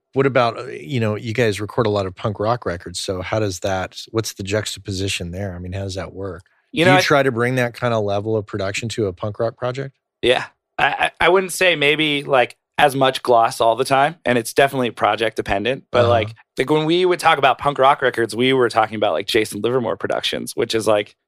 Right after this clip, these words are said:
Speaker 2: they're, those records sound huge. They're, they're really big. It's not, like, as raw as, like, maybe some people perceive as, like, a,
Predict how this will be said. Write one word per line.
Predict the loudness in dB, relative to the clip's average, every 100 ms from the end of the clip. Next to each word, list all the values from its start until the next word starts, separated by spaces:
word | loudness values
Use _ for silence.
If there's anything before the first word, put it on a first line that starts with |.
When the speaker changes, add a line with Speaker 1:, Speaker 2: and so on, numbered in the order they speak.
| 0
Speaker 2:
they're, | 2 4
those | 4 4
records | 4 2 -2 0
sound | 0 0 -4
huge. | -8 -8 -6 -6 -8 _ -6
They're, | -2 -2 -4 _ -4
they're | 0
really | 2 2
big. | 4 4 2 0
It's | -2
not, | 2 4 4
like, | 0 -2 -12 _
as | 2 2
raw | 4 6 6 4
as, | 0 0
like, | -2 -2 -2
maybe | 0 0
some | 0 -2
people | 0 0 2 2 -2 -6
perceive | -6 -4 -4 -4
as, | -4
like, | -4
a, | -4